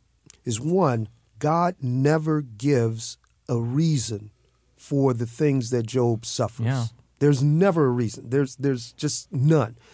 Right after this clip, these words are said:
Speaker 1: Secondly, there is nothing that is presented in a prescriptive way, so that here's what
Speaker 2: Here's
Speaker 1: you
Speaker 2: your
Speaker 1: need to do.
Speaker 2: takeaway.
Speaker 1: Yeah, there's
Speaker 2: Mm-hmm.
Speaker 1: none of that. There is just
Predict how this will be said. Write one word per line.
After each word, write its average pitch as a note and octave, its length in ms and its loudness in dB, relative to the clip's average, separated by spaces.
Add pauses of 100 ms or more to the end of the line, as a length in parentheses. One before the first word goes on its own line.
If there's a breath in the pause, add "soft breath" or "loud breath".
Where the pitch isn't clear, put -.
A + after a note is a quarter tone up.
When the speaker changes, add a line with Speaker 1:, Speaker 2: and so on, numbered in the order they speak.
(500 soft breath)
Speaker 1:
Secondly, B2 680 0 (180)
there D3 340 4
is F#3 400 4 (120)
nothing F#3 680 0
that D#3+ 160 0
is D3 140 0
presented D3+ 580 0
in C3+ 100 -2
a B2+ 100 0
prescriptive C3+ 760 -4
way, B2+ 360 -6 (400)
so D3 260 6
that C3 300 0 (160)
here's G3+ 400 2
what G#3 80 4
Speaker 2:
Here's E3 120 2
Speaker 1:
you D#3 80 2
Speaker 2:
your E3+ 120 4
Speaker 1:
need F3 60 6
to D#3 80 2
do. C#3+ 120 2
Speaker 2:
takeaway. F#2 300 0
Speaker 1:
Yeah, D3+ 300 2
there's D3 240 4
Speaker 2:
Mm-hmm. A#2 100 4
Speaker 1:
none F3 160 6
of B2+ 100 0
that. G#2 200 -8 (160)
There D#3 340 2
is D3 160 2
just - 400 0